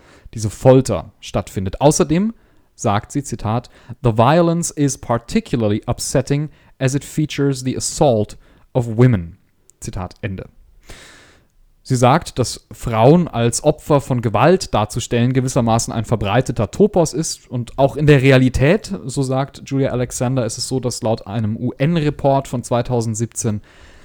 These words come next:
etwa fünfunddreißig Prozent der Frauen im Laufe ihres Lebens Gewalt erfahren.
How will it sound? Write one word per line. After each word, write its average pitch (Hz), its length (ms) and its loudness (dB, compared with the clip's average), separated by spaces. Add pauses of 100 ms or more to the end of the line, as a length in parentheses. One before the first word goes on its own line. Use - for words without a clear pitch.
(260)
etwa 120 240 -6
fünfunddreißig 123 640 0
Prozent - 500 -8
der 110 80 -4
Frauen 104 460 -2
im 107 100 -8
Laufe 104 260 -2
ihres 110 220 -6
Lebens 98 500 -4 (680)
Gewalt 123 540 2
erfahren. 90 720 -6